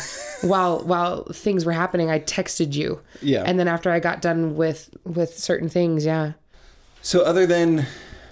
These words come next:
Speaker 1: working with him, what's going on
Speaker 2: Yeah.
Speaker 1: this week?
Speaker 2: Um,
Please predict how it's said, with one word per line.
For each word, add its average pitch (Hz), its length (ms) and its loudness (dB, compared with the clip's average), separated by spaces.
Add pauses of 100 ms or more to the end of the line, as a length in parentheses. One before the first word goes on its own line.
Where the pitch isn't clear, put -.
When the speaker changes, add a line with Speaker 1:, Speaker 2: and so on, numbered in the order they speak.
(120)
Speaker 1:
working 147 360 4
with 139 100 2
him, 139 480 0
what's 131 280 -2
going 139 200 0
on 262 60 6
Speaker 2:
Yeah. - 80 4
Speaker 1:
this - 120 -6
week? - 400 -4 (760)
Speaker 2:
Um, 294 680 2